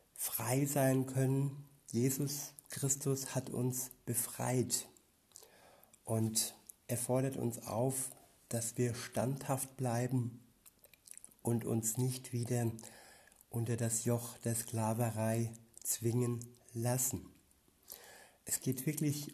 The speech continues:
um die Gedanken, es geht um die Einstellung, es geht um Wahrheit.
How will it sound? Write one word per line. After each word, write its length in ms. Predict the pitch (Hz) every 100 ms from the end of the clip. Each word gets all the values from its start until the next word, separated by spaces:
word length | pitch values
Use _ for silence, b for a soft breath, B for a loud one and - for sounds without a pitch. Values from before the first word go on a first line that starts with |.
| -
um 180 | 131 127
die 100 | 127
Gedanken, 800 | - - 117 151 143 147 135 - - _ - - B B B B B _ -
es 200 | 120 -
geht 180 | 131
um 140 | 131 120
die 160 | 127
Einstellung, 800 | - 123 143 143 135 131 127 120 - - -
es 180 | 120
geht 220 | - 131 120
um 200 | 117 107
Wahrheit. 760 | 107 117 123 127 123 123 -